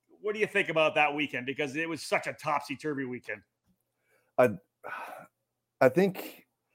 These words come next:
Speaker 2: it's really a toss-up when, when you look at it from, in terms of points.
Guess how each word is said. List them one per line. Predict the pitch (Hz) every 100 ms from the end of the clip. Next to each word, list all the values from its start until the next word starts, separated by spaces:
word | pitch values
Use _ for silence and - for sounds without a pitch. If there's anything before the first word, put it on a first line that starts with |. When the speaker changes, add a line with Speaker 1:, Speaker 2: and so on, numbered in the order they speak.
| _ _ _ _ _ _ _ _ _ _ _ _ _ _ _ _ _ _ _
Speaker 2:
it's | 151 147 - 143
really | 139 190 214
a | 135
toss-up | - 120 113 107 98 - - -
when, | 120 107 110
when | 120
you | 113
look | 117 120
at | 131
it | 139
from, | - 117
in |
terms | 110 123
of | 107
points. | - 117 117 143 -